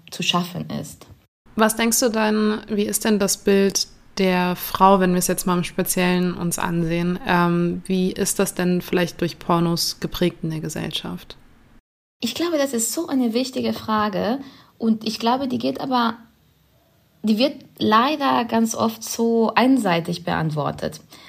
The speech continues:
Speaker 1: Und das ärgert mich, weil ich höre ja sehr oft von den Medien, man,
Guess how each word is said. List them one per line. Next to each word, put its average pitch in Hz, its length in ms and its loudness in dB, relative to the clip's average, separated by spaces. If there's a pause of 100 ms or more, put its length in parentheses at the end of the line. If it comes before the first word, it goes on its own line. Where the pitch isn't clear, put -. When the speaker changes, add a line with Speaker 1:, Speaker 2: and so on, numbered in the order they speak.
(160)
Speaker 1:
Und 220 80 2
das 240 140 4
ärgert 208 480 4
mich, 165 360 -4
weil 175 300 2
ich 226 160 0
höre 247 160 0
ja 214 160 2
sehr 208 340 0
oft 196 140 -4
von 196 140 -4
den 180 160 0
Medien, 202 560 -2 (100)
man, 180 160 -2